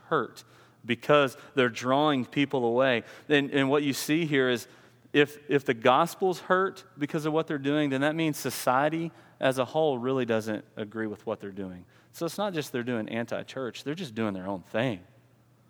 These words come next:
They're calling people their own thing. We're gonna create this thing. And now the gospel that they denied is being hurt because of it.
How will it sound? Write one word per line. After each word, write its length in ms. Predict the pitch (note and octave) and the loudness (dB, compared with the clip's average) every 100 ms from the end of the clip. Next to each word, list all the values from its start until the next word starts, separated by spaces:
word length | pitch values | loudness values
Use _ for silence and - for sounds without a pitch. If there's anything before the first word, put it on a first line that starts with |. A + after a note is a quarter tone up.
| _ _ _ _ | _ _ _ _
They're 120 | C3 | -4
calling 320 | D3 E3 D3+ B2+ | -2 0 0 0
people 260 | C3 B2 | -2 -2
their 180 | A2 G#2+ | -2 0
own 180 | A2+ B2+ | -2 -4
thing. 220 | A#2 A2 | -4 -2
We're 80 | A2+ | -2
gonna 120 | G#2+ | -4
create 400 | - B2 C3+ D3 | -6 -2 -2 -2
this 160 | A#2 - | -6 -6
thing. 280 | A2 G#2 - - - | -6 -6 -8 -18 -4
And 200 | A#2 A#2+ | -2 2
now 480 | C3 D3+ A#2 A2 A2+ - - | 4 4 4 2 -4 -12 -2
the 100 | A#2 | 2
gospel 460 | A#2+ B2+ B2+ A#2+ | 4 4 2 -6
that 120 | G#2 | -4
they 140 | G#2+ G#2+ | -2 -2
denied 640 | G#2 G2 C3 A#2+ F#2+ G2+ G2+ _ _ _ _ _ _ _ _ _ _ _ _ _ - | -2 0 0 0 -2 -6 -10 _ _ _ _ _ _ _ _ _ _ _ _ _ -8
is 160 | A2+ G#2 | -6 -6
being 300 | A2+ A2 G2+ | -2 -2 -4
hurt 280 | - A2 - | -4 -6 -4
because 360 | G2 G#2+ G2+ | -6 -2 -2
of 160 | G2 F2+ | -2 -6
it. 120 | - | -14